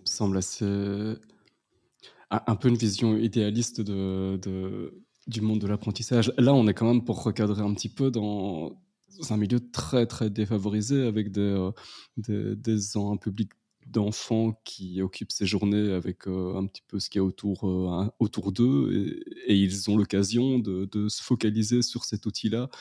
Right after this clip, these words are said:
pendant, euh, pendant, sur la durée, sans, je vais pas dire sans contrainte, mais, euh,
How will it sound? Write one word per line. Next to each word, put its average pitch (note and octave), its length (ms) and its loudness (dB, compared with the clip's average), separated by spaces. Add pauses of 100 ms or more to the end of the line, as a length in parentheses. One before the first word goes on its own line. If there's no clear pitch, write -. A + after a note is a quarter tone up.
(240)
pendant, G2 560 -2
euh, G2+ 40 -6 (100)
pendant, F#2+ 360 -4 (460)
sur - 240 -4
la G2 80 6
durée, A2 460 2 (260)
sans, G2+ 500 -2 (840)
je - 80 -16
vais - 60 -16
pas F#2+ 80 4
dire G2+ 160 2
sans A2 180 2
contrainte, C#3+ 640 2
mais, G#2 120 2
euh, F#2+ 300 -2